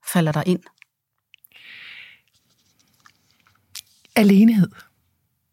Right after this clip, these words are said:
Speaker 2: Altså, jeg, øh, er vokset op som enebarn og heldigvis fået søstre i en, i en sen alder. Men som, øh, men da jeg boede med mine forældre, var jeg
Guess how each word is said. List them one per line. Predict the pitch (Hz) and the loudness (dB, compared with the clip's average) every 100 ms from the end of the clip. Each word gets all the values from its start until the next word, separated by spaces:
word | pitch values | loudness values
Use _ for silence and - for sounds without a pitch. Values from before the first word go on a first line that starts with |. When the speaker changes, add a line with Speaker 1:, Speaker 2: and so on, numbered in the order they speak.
| _ _ _ _ _ _ | _ _ _ _ _ _
Speaker 2:
Altså, | 185 175 196 | -2 0 0
jeg, | 185 170 190 190 180 180 156 190 | 0 0 0 2 2 0 0 2
øh, | 165 156 143 143 135 120 117 - - - - - _ _ _ _ - | 2 4 2 0 -2 -4 -6 -6 -8 -8 -12 -14 _ _ _ _ -4
er | 180 | 0
vokset | 170 - 208 | 0 0 -2
op | 190 - | -2 -4
som | 240 175 | -4 0
enebarn | 156 165 - 151 | 0 0 -4 -2
og | 156 | 0
heldigvis | 170 180 165 - | 0 -2 -4 -6
fået | 180 170 | -4 -2
søstre | - 165 - 180 - _ _ _ - | -2 -4 -2 -6 -6 _ _ _ -2
i | |
en, | 165 143 - _ - | 0 0 -4 _ -2
i | |
en | 156 | -2
sen | 147 165 - | -2 -6 -6
alder. | - 147 - - - - - | -8 -10 -12 -20 -20 -8 2
Men | 185 180 170 | 4 4 4
som, | 147 - 175 160 156 156 | 0 -2 0 2 2 2
øh, | 143 | 0
men | 147 165 107 135 | 0 0 -2 -6
da | - 170 | -4 0
jeg | 160 | 0
boede | 151 190 | 2 2
med | 226 | 4
mine | 208 180 | 4 2
forældre, | 165 143 156 160 | 0 -4 -2 0
var | 156 | 2
jeg | 139 | 2